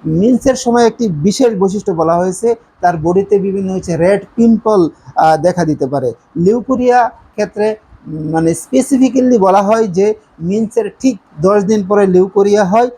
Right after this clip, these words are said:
আর এই সিমটমটা বোরাক্স এবং ববিস্টাতে পাওয়া যায়। একরিড ব্লাডি মিল্কি প্রফিউজ থিক ইন্টার-, ইন্টারমিটস, একরিড ঝাঁঝালো,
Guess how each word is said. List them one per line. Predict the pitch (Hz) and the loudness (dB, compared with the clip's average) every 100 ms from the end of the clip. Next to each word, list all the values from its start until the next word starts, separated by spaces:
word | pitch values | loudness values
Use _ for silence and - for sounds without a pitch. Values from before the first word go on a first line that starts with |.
| _ | _
আর | - 170 165 - | -2 -2 -2 -6
এই | - 269 | -4 -2
সিমটমটা | 285 240 214 202 190 160 127 - _ 139 | -2 -6 -4 -4 0 0 0 -6 _ -2
বোরাক্স | 170 214 226 - | 0 2 0 -2
এবং | 190 165 | -4 -2
ববিস্টাতে | 160 170 190 190 175 | -2 -2 -6 -8 -8
পাওয়া | 139 160 160 | -2 0 0
যায়। | 165 190 - _ _ - | 0 0 -2 _ _ -2
একরিড | 220 233 254 262 - _ 147 | -2 0 -2 -2 -2 _ -8
ব্লাডি | 147 180 196 226 220 | 0 2 2 0 0
মিল্কি | 196 220 220 240 214 | 0 0 -2 -6 -4
প্রফিউজ | 202 202 214 226 - - | -2 -2 -2 -6 -6 -4
থিক | 226 - _ _ | -4 -6 _ _
ইন্টার-, | - 214 226 214 202 - - | -2 0 2 0 0 -4 -4
ইন্টারমিটস, | 202 220 226 214 185 135 - - - _ 185 | -2 0 0 0 0 -2 -4 -8 -14 _ 0
একরিড | 202 202 220 185 147 | 0 0 -4 -4 -4
ঝাঁঝালো, | 156 151 180 190 226 | -4 0 0 0 -2